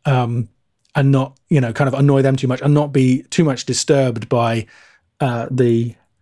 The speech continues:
traditional goings-on of, uh, two small boys, <laughs> uh, when, when they get home from school. So, no, I mean, I pretty much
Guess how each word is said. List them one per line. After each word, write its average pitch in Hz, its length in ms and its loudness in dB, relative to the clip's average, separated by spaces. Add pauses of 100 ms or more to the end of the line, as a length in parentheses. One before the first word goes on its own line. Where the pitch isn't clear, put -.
(440)
traditional 123 420 -2
goings-on 113 680 -2
of, 113 480 -6
uh, 113 260 -2
two 131 160 0
small 117 240 -2
boys, 127 500 0 (300)
<laughs> - 240 -20
uh, 190 380 0
when, 135 240 -2
when 143 140 2
they 135 120 2
get 143 140 0
home 139 120 0
from 127 120 -4
school. 127 260 0 (220)
So, 165 320 2 (240)
no, 127 180 0
I 160 80 -2
mean, 175 120 2
I 180 240 2
pretty 165 260 2
much 135 340 -2